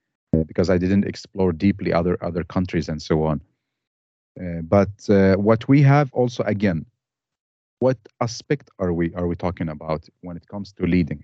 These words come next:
What is, is it in, in, uh, tech? Is it in greenery? Is it in public transportation? Here we need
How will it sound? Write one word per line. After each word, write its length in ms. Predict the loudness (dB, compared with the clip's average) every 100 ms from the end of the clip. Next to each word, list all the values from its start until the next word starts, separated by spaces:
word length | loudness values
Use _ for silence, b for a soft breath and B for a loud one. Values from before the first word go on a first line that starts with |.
| -6
What 240 | -2 0
is, 120 | -2 -4
is 180 | -4 -4
it 140 | -8 -10
in, 200 | -12 -14 _ _ _ _ _
in, 280 | -12 -10 -12
uh, 260 | -12 -12 -6
tech? 400 | -2 -2 -4 -20 _ _ _ _ _ _
Is 140 | -14 -10
it 160 | -10
in 200 | -8 -10
greenery? 540 | -2 2 4 4 2 -4 _ _
Is 200 | -20 -18
it 120 | -20 -20 -18
in 320 | -16 -16 -18 _
public 280 | -4 -4 -4
transportation? 840 | -2 -2 -4 -2 0 0 0 -2 -4 _ _ _
Here 180 | 2 4
we 100 |
need 140 | 4